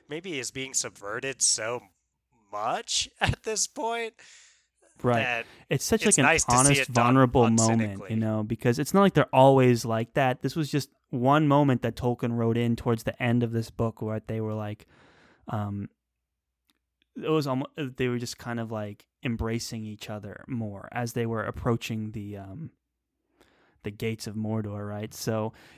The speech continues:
Speaker 2: it's just was really interesting. I, I always envisioned what it would be like if you were, like, sharing a foxhole with someone in World War One, you know, and you thought you could die at any moment kind of a thing. And it's just like you have that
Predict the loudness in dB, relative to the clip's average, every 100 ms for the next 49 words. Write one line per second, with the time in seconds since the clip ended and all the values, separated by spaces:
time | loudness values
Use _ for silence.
0 | -10 -2 -2 -2 -4 -4 -2 -2 -2 -6
1 | -4 -4 -4 -8 -8 -2 2 2 4 2
2 | 4 2 4 2 2 2 2 0 0 0
3 | 2 0 -2 -6 -2 -2 -2 -6 -2 -2
4 | -2 -6 -6 -8 -8 -10 -6 -4 -6 -4
5 | 0 0 2 2 4 4 6 4 4 2
6 | 2 0 0 -2 -2 -4 -4 -4 -4 -2
7 | -2 0 2 0 -2 -2 -2 -2 -4 -6
8 | -14 -20 -18 -4 -2 0 -2 -4 -4 -2
9 | -4 -6 -8 -10 -12 -10 -10 -8 -8 -6
10 | -6 -6 -8 -10 -12